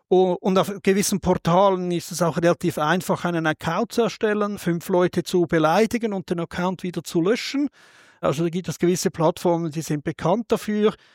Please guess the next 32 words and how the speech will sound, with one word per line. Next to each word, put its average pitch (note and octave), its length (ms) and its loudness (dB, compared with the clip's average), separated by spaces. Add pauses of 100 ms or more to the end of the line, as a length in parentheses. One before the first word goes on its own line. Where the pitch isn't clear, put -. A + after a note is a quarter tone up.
(200)
Teilweise D#3+ 520 2
machen E3 320 0
sie F3 100 -6
dann E3 160 0
schon E3 180 -4
fast D#3+ 300 -4
ein, E3 300 -4 (200)
ein E3+ 320 0
durchaus F#3+ 380 2
witziges F3+ 400 0
Spiel G#3+ 300 -2
daraus, F#3+ 420 0
wer E3+ 180 2
hat D#3+ 200 0
die F3 80 -4
besten E3 400 -4
Kommentare E3+ 880 2 (260)
von E3+ 220 -2
einem D#3+ 380 0 (200)
pseudoanonymen E3+ 920 2
Nutzer. A3+ 400 0 (480)
Aber F3+ 240 2
ja, E3+ 240 6
häufig F#3+ 360 2
ist F3+ 180 2
es F3+ 100 -4
natürlich F#3 320 2
schon F#3 200 0
so, E3+ 200 2
dass D#3+ 320 0
die D#3+ 220 0
Ladehemmung F3 1000 2